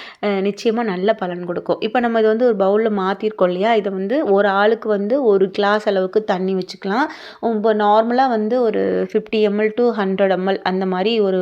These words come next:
கிளாஸ், ஒரு டம்ளர் எடுத்துட்டு தண்ணியை வந்து நீங்க அடுப்புல வச்சு நல்லா வெதுவெதுப்பான சூடா எடுத்துக்கோங்க. ரொம்ப கொதிக்க வேண்டாம். வெதுவெதுப்பான சூடா எடுத்துட்டு அதுல வந்து ஒரு ஸ்பூன், அஹ், இந்த, இந்த ஸ்பூன்ல ஒரு ஸ்பூன், ரொம்ப பெரிய டேபிள் ஸ்பூன் அந்த மாதிரி எடுத்துடாம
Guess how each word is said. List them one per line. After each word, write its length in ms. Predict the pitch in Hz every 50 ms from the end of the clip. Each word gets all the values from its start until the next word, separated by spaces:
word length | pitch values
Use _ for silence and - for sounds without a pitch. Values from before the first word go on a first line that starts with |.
| 180 - - - - 165 180 165
கிளாஸ், 380 | 190 190 185 190 190 190 - 196
ஒரு 220 | 180 175 175 170 170 165 160
டம்ளர் 280 | 170 170 175 185 180
எடுத்துட்டு 380 | 180 175 180 - 175 165 240 302 370 - - - - - _ -
தண்ணியை 300 | 226 214 226 247 247 240
வந்து 280 | 220 208 208 214 277 311
நீங்க 220 | 294 240 220 196 185 185 180
அடுப்புல 340 | 180 185 190 190 - 214 202
வச்சு 260 | 196 190 190 - 269
நல்லா 240 | 240 196 196 208 202
வெதுவெதுப்பான 680 | 190 196 190 208 202 214 196 202 202 202 196 185 185 202 240 285 277 240 202 190 190
சூடா 340 | - - 208 202 190 196 202
எடுத்துக்கோங்க. 520 | 190 180 - - 156 - 170 170 175 175
ரொம்ப 360 | - 180 180 190 196 202 220
கொதிக்க 300 | 220 220 190 196 - 196
வேண்டாம். 320 | 180 175 175 175 202 233 -
வெதுவெதுப்பான 520 | - 190 196 202 196 196 - 190 196 208
சூடா 240 | 208 - 202 190 185
எடுத்துட்டு 360 | 175 170 - - 180 - 202 - - - - - - -
அதுல 180 | - 220 240
வந்து 200 | 233 226 226 262 247
ஒரு 180 | 220 202 208
ஸ்பூன், 420 | 208 208 - - - 220 220 214 196 -
அஹ், 220 | 190 190 190 190 196
இந்த, 180 | 190 196 196 196 185 - -
இந்த 220 | 185 196 190 196
ஸ்பூன்ல 480 | 196 - - 233 226 220 233 254 247 320
ஒரு 200 | 226 196 185 180
ஸ்பூன், 260 | - - _ - 185 190 -
ரொம்ப 360 | - 190 196 196 214 226 247
பெரிய 360 | 226 233 214 202 214 214 220 220
டேபிள் 320 | 214 202 196 196 190 202
ஸ்பூன் 280 | 196 - - 208 202 196
அந்த 200 | 190 185 180 180
மாதிரி 200 | 185 190 190 185
எடுத்துடாம 400 | 175 180 - 185 185 180 180